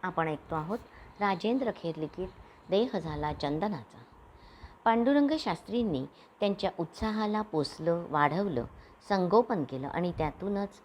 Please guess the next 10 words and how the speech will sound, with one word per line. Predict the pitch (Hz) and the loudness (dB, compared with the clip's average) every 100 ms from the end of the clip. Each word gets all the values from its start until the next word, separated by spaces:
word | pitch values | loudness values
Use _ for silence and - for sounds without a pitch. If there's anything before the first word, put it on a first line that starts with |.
| - - | -20 -4
एकोणीसशे | 202 202 269 240 - 180 - | -4 0 2 2 0 -6 -4
एकाहत्तरमध्ये | 151 - 202 208 - 160 139 135 175 - - - - | -6 -6 -8 -6 -6 -4 -4 -6 -8 -10 -20 -12 0
संस्कृती | 196 190 - 220 233 240 | 0 0 -4 -4 -2 -2
विस्तारक | 233 175 - 175 180 190 | -2 -4 -4 -2 -2 -2
संघाच्या | 175 147 151 156 - | -4 -4 -4 -6 -8
नेतृत्वाखाली | 180 147 123 147 143 143 143 196 147 143 - - - | -4 -4 -2 -4 -2 -6 -4 -4 -4 -6 -10 -20 2
तरुणांची | 202 208 254 214 180 208 | 4 6 4 2 -2 -6
संघटना | 202 165 147 151 143 160 | -4 -6 -6 -6 -6 -6
स्थापन | - - 139 - 190 | -8 -6 -4 -4 -8
झाली. | 175 156 | -8 -12